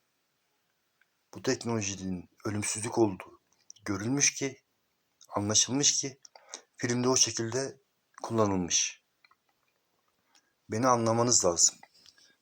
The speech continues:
Bu teknoloji ölümsüzlük teknolojisi. Filmde ölümsüzlüğü simgeliyor. Bu teknolojinin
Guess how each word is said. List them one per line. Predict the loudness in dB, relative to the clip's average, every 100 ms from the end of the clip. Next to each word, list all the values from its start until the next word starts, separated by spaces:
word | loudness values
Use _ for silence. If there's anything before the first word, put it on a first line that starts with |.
| -14
Bu | -2
teknoloji | -2 0 -2 0 0
ölümsüzlük | -2 -2 -6 -8
teknolojisi. | -12 -12 -14 -6 0 2 0 -8 _ _ _ _ -20 _ _ _ _ _ _ _ _
Filmde | -6 -2 2 4 2 0 _ _ _ _ _ _ _ _ _ _ _ _ _ _ _ _ _ _ _ _
ölümsüzlüğü | -8 -4 -4 -4 -4 2
simgeliyor. | 2 4 2 2 0 -4 -8 _ _ _ _ _ _ _ _ _ _ _ _ _ _ _ _ _ _ _
Bu | -4
teknolojinin | 0 2 2 2 2 0 -2 -4 -6